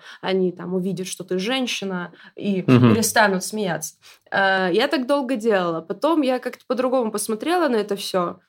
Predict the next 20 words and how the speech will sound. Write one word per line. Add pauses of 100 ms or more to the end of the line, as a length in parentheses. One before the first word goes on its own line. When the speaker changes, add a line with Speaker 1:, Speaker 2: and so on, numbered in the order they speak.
(240)
Speaker 1:
Я
такая,
"Ну,
я,
я
женщина. (680)
С-,
сорян. (800)
Я
не
знаю,
я
не
хочу... (220)
Мне
не
нравится
толстовки
носить
всегда.